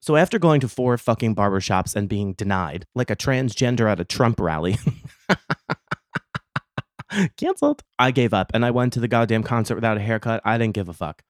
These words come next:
So there's one barber who was one of the three or four that I went to that day trying to get a haircut, who I've been going to kind of consistently, and he needs, like, some coaching from me, right? So every time I go in, I'm like, "I want a low skin fade,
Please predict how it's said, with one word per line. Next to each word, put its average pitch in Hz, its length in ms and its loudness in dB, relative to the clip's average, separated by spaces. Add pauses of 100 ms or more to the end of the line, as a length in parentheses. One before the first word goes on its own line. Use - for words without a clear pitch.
So 131 460 4
there's 131 280 0
one 139 300 2
barber 104 560 2
who 120 160 0
was 113 340 0
one 113 260 2
of 110 100 -2
the 110 100 -4
three 107 420 -4
or 101 140 -4
four 110 300 -2
that 95 120 -2
I 92 80 -2
went 110 300 0
to 98 220 -2
that 95 240 -4
day 92 200 0
trying 101 220 -2
to 92 60 -4
get 90 120 -4
a 90 60 -6
haircut, 101 440 -4 (180)
who 123 80 2
I've 123 100 2
been 135 100 0
going 160 220 2
to 175 120 -2
kind 117 300 -2
of 107 100 -6
consistently, 127 800 -2 (220)
and 127 120 0
he 156 140 2
needs, 170 220 2
like, 165 160 0
some 123 160 -2
coaching 95 480 -2
from 80 180 -12
me, 67 200 -8
right? 92 240 -2
So 107 100 -2
every 165 220 0
time 151 200 0
I 139 60 2
go 117 140 2
in, 107 100 2
I'm 101 120 0
like, 92 220 -2
"I 87 40 -4
want 92 160 0
a 90 40 -2
low 107 180 2
skin 117 260 -2
fade, 104 380 0